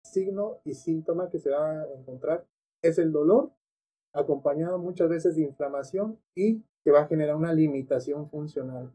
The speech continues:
ya sea para la actividad o para el rango normal de movilidad. Y como nos damos cuenta, es,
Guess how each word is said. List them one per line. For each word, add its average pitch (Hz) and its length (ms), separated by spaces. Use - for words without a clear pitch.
ya 165 240
sea 160 500
para 127 380
la 123 140
actividad 139 680
o 147 120
para 143 200
el 139 180
rango 160 320
normal 127 380
de 127 80
movilidad. 151 580
Y - 80
como 165 200
nos 185 100
damos 220 260
cuenta, 214 320
es, 196 160